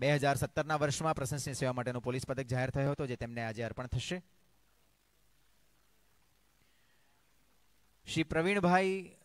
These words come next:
રામજીભાઈ દેવૈયા, વાયરલેસ પોલીસ સબ ઇન્સ્પેક્ટર શ્રી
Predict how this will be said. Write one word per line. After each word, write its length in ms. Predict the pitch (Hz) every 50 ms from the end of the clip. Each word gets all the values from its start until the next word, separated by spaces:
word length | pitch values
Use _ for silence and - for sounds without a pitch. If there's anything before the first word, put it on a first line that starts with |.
| - - - - 139
રામજીભાઈ 720 | 151 160 165 160 156 180 175 160 160 160 165 170 165 165 170 160 - - _ - - - - -
દેવૈયા, 500 | 127 147 147 139 131 123 110 87 82 - - _ _ _ _ _ _ _ _ _ _ _ _ _ _ _ _ _ _ -
વાયરલેસ 340 | 127 131 135 139 151 139 -
પોલીસ 160 | 147 147 -
સબ 100 | 151 143 147
ઇન્સ્પેક્ટર 300 | - - 156 - - 160
શ્રી 280 | - - 180 190 220